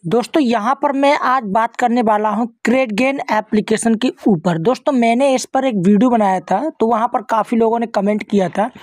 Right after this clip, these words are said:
कि क्या ये एप्लीकेशन सच में लोन देती है। तो आज का जो वीडियो है, आपको इसी टॉपिक पे होने वाला है, ठीक है। देखो, यहाँ पर ये जो कंपनी है, ये क्या कह रही है कि हमारे एप्लीकेशन से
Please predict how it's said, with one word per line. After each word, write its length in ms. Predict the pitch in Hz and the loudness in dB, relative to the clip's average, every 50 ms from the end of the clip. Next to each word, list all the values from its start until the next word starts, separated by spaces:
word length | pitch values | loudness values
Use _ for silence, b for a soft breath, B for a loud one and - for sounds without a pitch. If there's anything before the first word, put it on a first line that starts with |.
| B B B B B B | B B B B B B
कि 80 | 269 | -2
क्या 300 | 233 - - 254 262 269 | -2 -4 -4 -2 -2 -2
ये 260 | 285 269 285 285 262 | -2 -2 0 0 0
एप्लीकेशन 540 | 240 - - - 247 214 - 262 240 233 269 | 0 -2 -4 -6 -8 -6 -4 -4 -4 -4 -4
सच 380 | - - - - 233 - - 247 | -6 -4 -4 -4 -2 -2 0 0
में 120 | 277 277 | 2 2
लोन 260 | 254 262 262 262 262 | 4 2 2 2 2
देती 340 | 214 247 247 - - 285 277 277 | 2 2 0 0 0 0 0 0
है। 140 | 269 220 170 B B B B B B _ | 0 -2 -6 B B B B B B _
तो 120 | - 233 240 - - - 254 | -2 0 0 -2 -4 -4 -4
आज 260 | 240 254 269 262 - | -2 -2 -4 -4 -6
का 100 | - 320 | -4 -2
जो 120 | 262 302 254 | 0 0 2
वीडियो 420 | 202 220 226 226 214 269 277 254 | 2 2 4 4 4 4 2 2
है, 240 | 247 269 277 277 - - - | 0 0 -2 -2 -4 -4 -2
आपको 540 | - 240 226 220 - - 254 247 247 - - - | -2 -2 -2 -4 -4 -2 -2 0 0 -2 -4 -8
इसी 180 | 226 - 269 254 | -4 -2 -2 0
टॉपिक 320 | - 254 226 - - 233 | 0 0 0 0 -2 -4
पे 180 | 233 - 247 220 | 0 0 0 2
होने 220 | 139 165 185 185 180 | 2 2 0 0 0
वाला 220 | 175 175 170 170 | 0 -2 -2 -2
है, 80 | 170 175 | -2 -4
ठीक 180 | 156 262 - | -2 0 0
है। 120 | 294 214 - B B B B B - | 0 0 0 B B B B B -4
देखो, 280 | 190 254 226 214 170 156 B B B B B B 175 | -2 0 0 -2 -2 -4 B B B B B B -2
यहाँ 320 | 160 226 233 247 285 294 - | 0 0 0 -2 -2 -2 -2
पर 80 | 320 | 0
ये 120 | 302 294 311 | 0 2 2
जो 100 | 277 320 - - | 0 0 -2 -2
कंपनी 440 | 262 240 220 214 - 269 294 285 233 | -4 -2 -2 -2 -2 -2 0 2 2
है, 180 | 214 233 240 | 2 2 0
ये 140 | 226 254 262 | 0 0 0
क्या 200 | 262 - 285 285 | 0 0 -2 0
कह 160 | 285 277 269 262 | 0 0 0 0
रही 160 | 254 254 269 | 0 0 -2
है 60 | 285 | -2
कि 120 | 277 294 269 - | -2 -4 -4 -2
हमारे 400 | - 233 240 247 247 254 277 294 311 - _ _ - | -2 -2 0 0 0 2 2 0 0 -2 _ _ -4
एप्लीकेशन 680 | 247 247 - - 277 285 - - 247 - - 220 202 165 | -4 -2 0 0 0 0 0 -2 -4 -2 0 0 0 0
से 240 | - 208 208 247 | 2 0 0 0